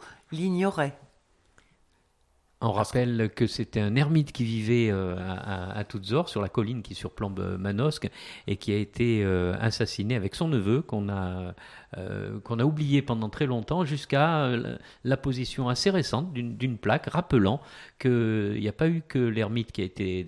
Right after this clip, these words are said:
Speaker 2: euh, qui a été zigouillé <laughs> dans, dans des conditions atroces en plus, mais il y a aussi son neveu qui avait treize ans, c'est ça ?
Speaker 1: Oui,
Speaker 2: C'est
Speaker 1: c'était son
Speaker 2: tout jeune.
Speaker 1: petit-neveu. Mais ce qui est, ce qui est détonnant aussi, c'est, euh, la façon dont les, les assassins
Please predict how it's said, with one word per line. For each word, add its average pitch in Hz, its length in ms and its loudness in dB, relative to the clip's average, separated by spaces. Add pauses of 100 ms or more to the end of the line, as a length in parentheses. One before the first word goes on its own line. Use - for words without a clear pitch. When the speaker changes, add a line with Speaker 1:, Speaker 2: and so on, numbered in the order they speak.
Speaker 2:
euh, 87 260 -8 (100)
qui - 80 -8
a 98 40 0
été 95 460 -4
zigouillé 117 580 0
<laughs> - 140 -4
dans, 127 60 0
dans 110 160 -2
des 95 140 -4
conditions 107 420 -4
atroces 165 420 -2
en 107 80 -2
plus, 190 300 -2 (260)
mais 135 140 4
il - 20 2
y 131 60 2
a 120 40 2
aussi 113 200 -4
son 117 160 -6
neveu 104 240 -2
qui - 100 -4
avait 131 420 -2
treize 160 240 2
ans, 185 120 0
c'est - 120 -6
ça ? 175 220 -2 (320)
Speaker 1:
Oui, 202 140 0
Speaker 2:
C'est 185 100 -6
Speaker 1:
c'était 180 160 0
son 170 140 0
Speaker 2:
tout 127 60 2
jeune. 131 100 4
Speaker 1:
petit-neveu. 175 420 2 (380)
Mais 175 160 2
ce - 120 -2
qui 208 100 6
est, 185 180 8
ce - 100 -6
qui 196 80 0
est 156 300 2
détonnant 185 560 0
aussi, 175 480 -4 (360)
c'est, 185 480 2
euh, 143 280 4
la 160 120 0
façon 196 460 -2
dont 156 300 0
les, 117 720 -4
les 107 220 -8
assassins 151 480 -4